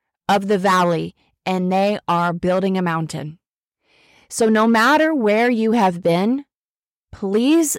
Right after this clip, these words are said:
know that I have coached and walked people through this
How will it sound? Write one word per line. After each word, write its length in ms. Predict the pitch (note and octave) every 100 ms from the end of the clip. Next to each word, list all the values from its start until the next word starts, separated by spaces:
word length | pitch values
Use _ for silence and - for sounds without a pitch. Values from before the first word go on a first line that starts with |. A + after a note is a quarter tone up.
| -
know 500 | F#3+ G3 G3+ - F#3+ _ _ _ _ _ _
that 180 | G3+ -
I 240 | F#3+ A#3 C#4+
have 240 | D4 G3+ F3+ - _ -
coached 520 | A#3 A#3 C#4+ - - _
and 260 | G#3 G3 F3
walked 380 | F#3+ A#3 - - _ _ _
people 500 | - A3 - A3+ A3
through 480 | - G#3+ G3 F#3+ A3
this 360 | C4+ D4 C#4+